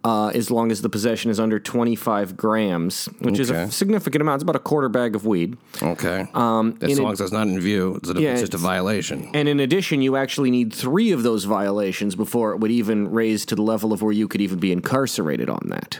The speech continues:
Speaker 2: Okay.
Speaker 1: So it's, and, uh, it's also a mandatory, what's called adjournment and contemplation of dismissal, your first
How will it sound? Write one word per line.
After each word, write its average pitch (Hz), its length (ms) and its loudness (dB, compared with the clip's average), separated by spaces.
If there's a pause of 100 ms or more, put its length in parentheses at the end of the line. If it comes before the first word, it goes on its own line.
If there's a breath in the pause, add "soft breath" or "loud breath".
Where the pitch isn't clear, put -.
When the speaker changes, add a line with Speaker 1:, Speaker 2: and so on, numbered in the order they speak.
(160)
Speaker 2:
Okay. 113 140 0
Speaker 1:
So 95 400 0
it's, - 320 -4
and, 110 260 2
uh, 101 320 2
it's 120 180 -4
also 143 300 0
a 120 60 2
mandatory, 131 800 2
what's 117 240 -2
called 113 240 0
adjournment 107 420 0
and 110 80 -4
contemplation 110 680 -2
of 98 80 -2
dismissal, 104 520 0
your 92 160 0
first - 560 -2